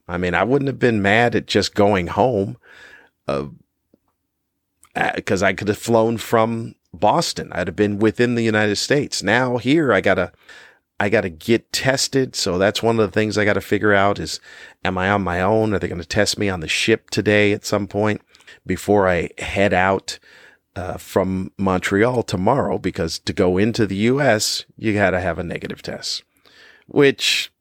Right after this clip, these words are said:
don't even get me started on that nonsense. A lot of other countries, you don't. They actually, all they require is that you have a vaccination card, which I'm fine with that.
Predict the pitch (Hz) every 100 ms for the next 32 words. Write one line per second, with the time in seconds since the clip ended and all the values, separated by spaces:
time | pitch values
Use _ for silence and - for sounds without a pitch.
0 | _ _ _ - 113 104 82 - - -
1 | - - - 58 - - _ 80 - -
2 | - - _ - 67 - - - - -
3 | - _ _ _ _ _ _ _ _ _
4 | _ _ - - - 110 127 131 113 107
5 | 101 110 95 98 95 101 92 95 90 -
6 | _ _ _ - 95 117 135 135 107 104
7 | 104 95 - 107 98 92 90 87 90 92
8 | 87 85 82 - 85 82 92 87 - 87
9 | 87 - 73 - - - _ _ _ _
10 | _ - _ _ - 92 - - - -
11 | _ _ 101 127 117 120 117 92 90 123
12 | 107